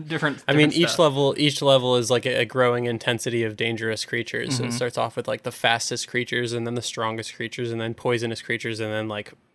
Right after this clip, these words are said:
Speaker 2: creatures that prey on fear or something like that. So
Speaker 1: Yeah.
Speaker 2: they, they fight, like, bats and, and snakes and s-, and, like, giant spiders and stuff. Or no, sorry,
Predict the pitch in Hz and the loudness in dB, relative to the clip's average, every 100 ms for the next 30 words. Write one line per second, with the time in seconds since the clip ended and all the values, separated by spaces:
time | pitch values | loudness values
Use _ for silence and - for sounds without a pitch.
0 | _ - - 131 - 123 110 113 - 117 | _ -20 -2 0 0 -2 -2 -2 2 2
1 | 107 - 117 117 120 135 127 131 127 135 | 0 -2 0 2 0 -2 -4 -4 0 2
2 | 131 120 113 113 - - - - 120 - | 2 2 0 -4 -10 -20 -20 -2 -2 4
3 | 131 123 117 110 - 107 113 113 - - | 4 4 0 -2 0 4 4 2 0 -4
4 | 110 110 113 - - 123 - - 120 117 | -4 -6 -10 -14 -6 -4 -4 -2 0 0
5 | 113 - 120 113 113 - - - 123 120 | 0 -4 -4 -4 -8 -10 -12 -8 -6 -4
6 | 120 123 117 123 117 113 - 117 113 117 | -4 -4 -2 0 0 0 -4 -2 0 0
7 | 117 113 113 - 120 117 131 135 127 - | -4 -6 -8 -6 -6 2 4 6 4 2
8 | 120 | -2